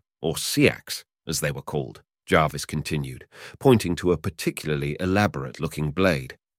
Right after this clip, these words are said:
"It was probably forged by a skilled artisan, and it would have been passed down from generation to generation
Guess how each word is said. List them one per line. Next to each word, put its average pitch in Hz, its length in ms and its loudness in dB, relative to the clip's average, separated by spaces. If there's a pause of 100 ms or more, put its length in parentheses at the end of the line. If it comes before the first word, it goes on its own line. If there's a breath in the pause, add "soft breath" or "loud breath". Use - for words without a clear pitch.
(460)
"It 127 100 4
was 123 140 6
probably 92 440 2
forged 85 540 -2
by 90 160 2
a 87 80 -2
skilled 127 460 2
artisan, 80 480 2 (360 loud breath)
and 107 120 4
it 113 80 2
would 151 100 4
have 156 80 2
been 123 160 4
passed 135 480 -2
down 98 340 2
from 80 200 -2
generation 107 680 2
to - 140 -6
generation 95 680 2